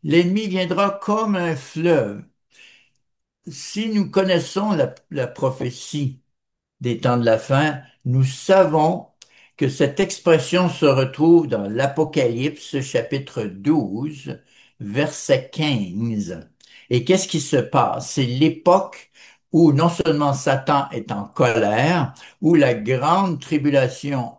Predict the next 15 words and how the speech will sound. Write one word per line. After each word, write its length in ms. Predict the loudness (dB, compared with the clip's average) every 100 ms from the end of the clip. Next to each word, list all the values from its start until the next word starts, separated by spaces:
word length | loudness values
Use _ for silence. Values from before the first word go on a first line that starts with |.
| -8
est 180 | -8
déclenchée, 1200 | -8 -2 2 2 2 -2 -2 -6 0 0 0 -6 _ _ -20 -20 -20 -12 2
mais 420 | 4 4 0 -6 _
où 160 | 4 6
l'Église, 1120 | 6 4 0 2 4 2 -2 -8 -16 -20 -20 _ _ _ _ _
la 160 | 0 0
femme, 680 | 0 2 4 2 -4 -12 -18 _ _ _ _ _ _ _ _ _ _ _ _ _ _ _ _ _ _ _
la 140 | -6
femme 760 | -6 -2 2 4 4 0 -10 -18 _ _ _ _ _
des 180 | -6 -4
Saintes 320 | 0 0 0
Écritures 960 | -2 -4 -6 -6 -4 4 6 6 2 -6 _ _ _ _ _ _ _ _
est 480 | 4 4 2 -4 _ _ _ _ -6
en 200 | -2 0
fuite 800 | -2 -8 -6 -2 -2 -2 -18 -18